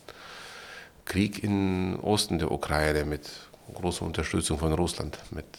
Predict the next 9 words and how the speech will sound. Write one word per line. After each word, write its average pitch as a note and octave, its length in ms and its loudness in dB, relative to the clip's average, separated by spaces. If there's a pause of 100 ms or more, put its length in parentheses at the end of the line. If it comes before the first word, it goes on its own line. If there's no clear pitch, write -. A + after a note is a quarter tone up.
(640)
Militärs, G#2 760 4 (200)
die D#2+ 180 0
da D2 260 -4
Urlaub A2 440 6
machen, A2 400 10 (760)
mit, - 440 0
äh, D#2+ 680 0 (1400)
militärischen D#2 560 0
Beratern F#2+ 600 6